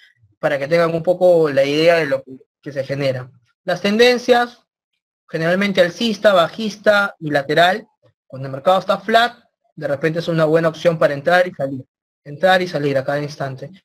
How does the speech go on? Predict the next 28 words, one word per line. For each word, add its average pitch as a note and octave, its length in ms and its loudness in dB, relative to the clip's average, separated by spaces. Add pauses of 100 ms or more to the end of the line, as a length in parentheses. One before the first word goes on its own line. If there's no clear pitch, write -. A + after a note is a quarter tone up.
(160)
Cuando E3 240 0
es A3 60 2
bajista, A#3+ 680 0
podemos F3 420 0
de E3 80 4
repente E3+ 840 0
jugar D#3+ 260 4
en F#3+ 100 -6
corto A#3 600 0 (840)
o D3 160 0
de C#3+ 60 4
repente F3 580 0
vender E3 380 2
nuestras G#3+ 260 -2
acciones A3 480 0
y F#3 60 0
recomprarlos D#3 560 -2
en D#3 100 -4
un F3+ 140 -2
momento. A3 540 -2 (1000)
Cuando C#3+ 240 -2
es E3 80 -4
alcista, A3 600 2
empezar E3+ 320 0
a G3 80 2
comprar F#3+ 320 2
y G3 60 0
vender. D3+ 340 2